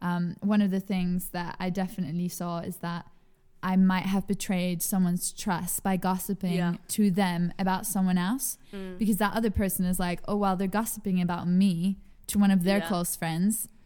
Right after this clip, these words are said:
Speaker 1: So that means they're gossiping about me as well." You know, it's
Speaker 2: Yeah.
Speaker 1: like, "Oh, that's crazy." So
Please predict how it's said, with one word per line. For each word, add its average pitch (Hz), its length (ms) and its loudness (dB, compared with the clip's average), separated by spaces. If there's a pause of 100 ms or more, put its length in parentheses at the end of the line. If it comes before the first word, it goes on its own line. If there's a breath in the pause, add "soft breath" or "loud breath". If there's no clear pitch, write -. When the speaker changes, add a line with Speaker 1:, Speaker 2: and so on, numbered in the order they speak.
(120)
Speaker 1:
So - 160 -2
that 190 160 2
means 202 180 4
they're 196 140 0
gossiping 190 480 -2
about 180 240 0
me 196 160 2
as 190 120 -2
well." 190 240 -2
You 185 80 0
know, 175 140 0
it's 190 80 -6
Speaker 2:
Yeah. 180 300 -2
Speaker 1:
like, 175 80 -8
"Oh, 190 180 -2
that's 190 180 -6
crazy." 185 640 -4
So 180 400 -8